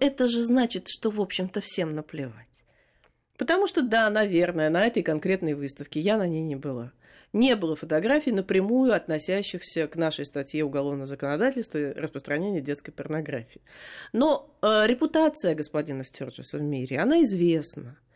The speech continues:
Открыть и посмотреть, что это за фотограф, это, в общем, только дело доброй воли,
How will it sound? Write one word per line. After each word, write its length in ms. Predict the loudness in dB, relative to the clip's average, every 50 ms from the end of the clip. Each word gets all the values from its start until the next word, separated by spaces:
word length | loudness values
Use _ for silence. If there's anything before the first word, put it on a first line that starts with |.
| _ _ _ _ _ _ -20 _ _
Открыть 440 | -4 -4 -4 -2 0 2 2 4 4
и 60 | 2
посмотреть, 720 | 2 0 0 0 0 0 0 2 2 4 4 4 4 4 2
что 280 | 0 0 2 4 4
это 260 | 6 4 4 2 -2 -4
за 120 | -4 -4
фотограф, 840 | -4 -2 -2 -2 -2 -2 -4 -2 -4 -6 -10 -10 -12 -16 -18 -14 -6 -2
это, 240 | -2 0 0 0
в 60 | 0 0
общем, 240 | 0 0 0 0
только 320 | 2 2 2 2 2 2 0
дело 360 | 0 2 2 4 4 4 2
доброй 500 | 2 4 2 2 2 2 2 2 2 2
воли, 640 | 0 0 2 4 6 6 6 6 6 6 4 2 0